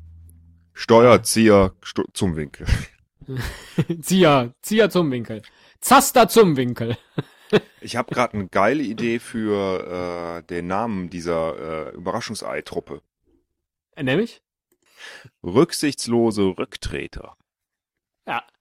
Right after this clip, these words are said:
Speaker 1: Die rücksichtslosen Rücktreter. Jetzt
Speaker 2: Klingt
Speaker 1: mit
Speaker 2: auch ein bisschen nach
Speaker 1: Heulsuse
Speaker 2: der
Speaker 1: Horst, Diego Deutschland,
Speaker 2: <laughs>
Speaker 1: Knülle Käßmann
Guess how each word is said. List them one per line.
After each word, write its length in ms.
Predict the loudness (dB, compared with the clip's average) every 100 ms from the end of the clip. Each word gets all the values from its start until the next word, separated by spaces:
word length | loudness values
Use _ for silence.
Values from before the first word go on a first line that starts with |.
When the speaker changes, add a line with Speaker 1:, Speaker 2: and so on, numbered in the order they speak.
| _ -10
Speaker 1:
Die 100 | -6
rücksichtslosen 920 | -6 -6 -8 -8 -6 -2 -2 -4 -8
Rücktreter. 800 | -10 -12 -12 -14 -12 -14 -16 -14
Jetzt 220 | -12 -4
Speaker 2:
Klingt 180 | -2 2
Speaker 1:
mit 60 | 2
Speaker 2:
auch 80 |
ein 180 | 0 0
bisschen 360 | 0 2 8 8
nach 160 | 8 6
Speaker 1:
Heulsuse 160 | 6
Speaker 2:
der 220 | 6 6 6
Speaker 1:
Horst, 480 | 4 2 -2 -4
Diego 380 | 0 0 2 2
Deutschland, 880 | 4 4 2 0 2 2 0 -6 -10 -2 -2 -2
Speaker 2:
<laughs> 220 | -12 -8
Speaker 1:
Knülle 340 | 0 4 4
Käßmann 880 | 4 4 4 2 -2 -2 0 -2